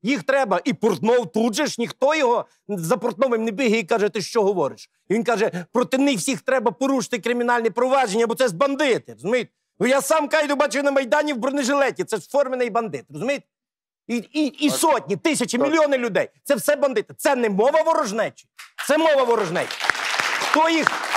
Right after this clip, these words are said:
Speaker 1: хто їх за це, хто за це засудив? А що, ми не розуміємо, що обмін беркутівців і їх повернення — це спланована акція між режимом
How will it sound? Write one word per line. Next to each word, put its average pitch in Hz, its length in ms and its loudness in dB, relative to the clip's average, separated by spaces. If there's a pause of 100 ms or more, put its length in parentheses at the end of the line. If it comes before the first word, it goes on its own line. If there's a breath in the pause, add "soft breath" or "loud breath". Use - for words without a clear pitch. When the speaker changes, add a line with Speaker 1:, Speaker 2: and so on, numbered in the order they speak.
Speaker 1:
хто 320 340 2
їх 320 200 2
за 262 140 2
це, 254 300 0 (520)
хто 320 380 2
за 285 100 4
це 285 240 2
засудив? 233 640 0 (320)
А 277 100 2
що, 285 420 0 (420)
ми 302 180 2
не 302 140 4
розуміємо, 294 720 0
що 262 440 0 (400)
обмін 247 440 -2 (280)
беркутівців 262 960 0
і 294 40 4
їх 277 260 2
повернення — 240 720 2
це 254 200 0
спланована 247 840 2
акція 170 540 0 (220)
між 254 420 0 (320)
режимом 240 800 2